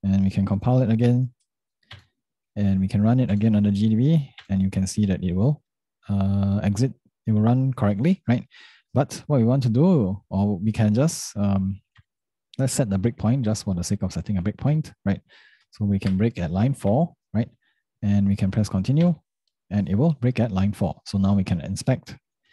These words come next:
and see that, okay, um, array has, um, now we are getting the correct value of array, and the value of index is,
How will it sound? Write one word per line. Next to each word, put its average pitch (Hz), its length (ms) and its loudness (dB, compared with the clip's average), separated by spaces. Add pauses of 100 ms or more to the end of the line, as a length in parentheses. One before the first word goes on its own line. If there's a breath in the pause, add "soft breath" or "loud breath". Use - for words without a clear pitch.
(440 loud breath)
and 95 140 -2
see 104 200 0
that, 92 180 -2
okay, 123 480 0 (100)
um, 98 300 0
array 120 320 4
has, 98 420 0
um, 95 460 0 (1500)
now 120 160 2
we 117 80 4
are 110 60 4
getting 113 320 0
the 101 80 2
correct 113 300 0
value 104 340 0
of 95 200 -2 (220)
array, 151 460 2 (560)
and 101 320 2
the 98 100 2
value 101 260 2
of 101 120 -2
index 110 340 0
is, 98 240 -6